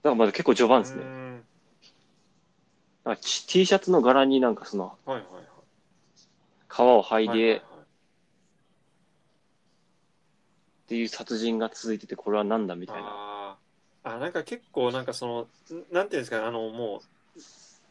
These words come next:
Speaker 2: 非常に残虐な方法で殺すとか、なんかその戦意を削ぐために結構やるみ-、や-、なんか、
Speaker 1: ですね。
Speaker 2: その、やられてたところじゃないですか。なんか少しうろ覚えなんですけど、その、そ-、
Speaker 1: うん。
Speaker 2: そのエピソード割と、あん-、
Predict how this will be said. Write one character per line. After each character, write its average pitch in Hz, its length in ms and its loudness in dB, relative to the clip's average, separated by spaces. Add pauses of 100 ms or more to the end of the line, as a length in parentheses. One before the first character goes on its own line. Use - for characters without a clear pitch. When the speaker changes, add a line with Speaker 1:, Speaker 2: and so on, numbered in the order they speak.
(560)
Speaker 2:
非 156 220 -12
常 185 160 -2
に 175 100 -6
残 143 220 0
虐 151 220 -2
な 139 80 -4
方 135 180 -4
法 127 140 -4
で 123 100 -4
殺 123 220 -4
す - 160 -16
と 110 80 -8
か、 98 80 -6
な 98 60 -14
ん - 20 -14
か 95 80 -12
そ - 120 -14
の 104 60 -10
戦 131 240 -10
意 110 60 -6
を 104 40 -8
削 107 140 -10
ぐ 101 100 -12
た 101 120 -12
め 98 100 -18
に 95 60 -20 (560)
結 - 180 -16
構 104 100 -4
や 104 120 -2
る 107 80 -8
み-、 107 100 -16 (240)
や-、 117 180 -4 (400)
な 135 100 -6
ん 127 60 -8
か、 101 160 -2
Speaker 1:
で - 60 -8
す - 220 -12
ね。 92 140 -14 (140)
Speaker 2:
そ - 140 -12
の、 107 460 -8 (100)
や 127 140 -4
ら 120 100 0
れ 120 100 -2
て 123 200 -8
た 110 100 -6
と - 120 -12
こ 98 100 -10
ろ 92 100 -10
じ - 80 -18
ゃ 92 40 -16
な 92 40 -16
い 87 40 -20
で - 20 -20
す - 80 -20
か。 92 80 -20
な 92 80 -20
ん - 20 -20
か 92 140 -16 (120)
少 - 220 -8
し 160 160 -4
う 120 80 -2
ろ 110 220 0
覚 104 140 -8
え 98 40 -12
な 92 80 -14
ん 87 60 -20
で 82 80 -20
す - 80 -18
け 92 60 -16
ど、 - 60 -18
そ 110 120 -16
の、 113 180 -10
そ-、 - 240 -10
Speaker 1:
う - 20 -8
ん。 92 120 -16
Speaker 2:
そ 185 120 -14
の 196 120 -10
エ 202 60 -10
ピ - 60 -20
ソ - 140 -8
ー 113 60 -4
ド 98 80 -4
割 101 180 -4
と、 101 240 -8 (760)
あ 151 100 -12
ん-、 180 120 -14